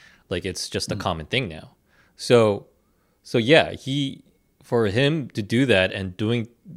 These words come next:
Speaker 1: things in a completely, like, a, like, what an art, like, for me, what an artist should do is help you see things in a different way,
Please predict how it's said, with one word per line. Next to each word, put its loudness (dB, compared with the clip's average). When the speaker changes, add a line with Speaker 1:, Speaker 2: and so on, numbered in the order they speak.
Speaker 1:
things -2
in -2
a 2
completely, -2
like, -4
a, 0
like, -2
what 6
an 6
art, 4
like, 4
for 2
me, 2
what 4
an 2
artist 4
should 0
do 4
is -2
help 2
you 0
see -2
things -4
in -4
a -6
different -8
way, -8